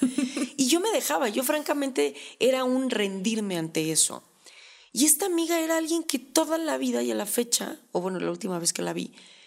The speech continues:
Speaker 2: se ha respetado a sí misma y a sus gustos. Y a ver, ella es la valiente. Su mamá sufría porque quería.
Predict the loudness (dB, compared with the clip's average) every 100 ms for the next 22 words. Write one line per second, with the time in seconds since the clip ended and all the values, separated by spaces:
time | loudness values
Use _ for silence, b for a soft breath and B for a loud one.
0 | B B 2 2 2 0 0 0 0 0
1 | 2 0 0 -2 -2 -2 -2 -2 -2 -2
2 | -4 -2 -2 -4 B B B B _ _
3 | _ _ _ _ 0 2 2 0 0 2
4 | 2 2 0 0 0 -2 -4 -4 -4 -4
5 | -8 -18 _ _ _ _ _ _ _ -2
6 | 2 4 2 2 2 0 0 0 0 0
7 | 0 0 0 0 0 0 -4